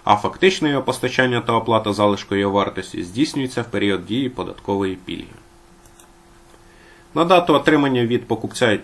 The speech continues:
часткової попередньої оплати за товари постачальник повинен був нарахувати податкові зобов'язання з П Д В та скласти податкову накладну на покупця з П Д В і зареєструвати її в Є Р П Н у встановлені кодексом строки.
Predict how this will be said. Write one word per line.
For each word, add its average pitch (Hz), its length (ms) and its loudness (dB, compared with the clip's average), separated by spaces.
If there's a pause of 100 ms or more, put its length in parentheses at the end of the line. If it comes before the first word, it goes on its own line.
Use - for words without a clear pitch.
(120)
часткової 107 600 2
попередньої 101 540 0
оплати 92 380 -2
за 87 120 -8
товари 151 480 0 (400)
постачальник 170 640 0
повинен 143 360 2
був 135 140 0
нарахувати 123 560 2
податкові 107 460 0
зобов'язання 104 480 0
з - 100 -10
П 101 100 -4
Д 98 120 -2
В 90 180 -4
та 95 100 -14
скласти 160 380 -2
податкову 131 420 -2
накладну 117 460 0
на 110 100 0
покупця 104 460 -4
з - 60 -6
П - 140 -6
Д 98 140 -4
В 98 180 -2 (320)
і 98 80 -4
зареєструвати 101 720 2
її 123 140 4
в 113 40 2
Є 107 140 2
Р 101 120 0
П - 80 -2
Н 117 140 0
у 95 40 -2
встановлені 104 580 -2 (160)
кодексом 98 460 -4
строки. - 360 -14